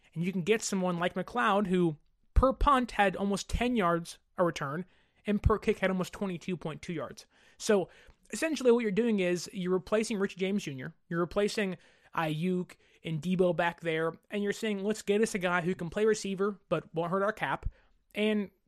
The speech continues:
can do the thing we've been missing." Our special teams has sucked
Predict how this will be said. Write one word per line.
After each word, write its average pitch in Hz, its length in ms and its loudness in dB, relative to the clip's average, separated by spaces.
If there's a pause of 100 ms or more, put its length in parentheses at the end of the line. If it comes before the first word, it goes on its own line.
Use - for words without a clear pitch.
(220)
can 226 320 -2 (260)
do 220 220 -2
the 233 120 -2
thing 214 500 0
we've 196 100 -2
been 190 180 0
missing." 165 360 -4 (400)
Our 214 140 0
special 233 340 -2
teams 226 300 -2
has 180 180 -4
sucked - 600 -4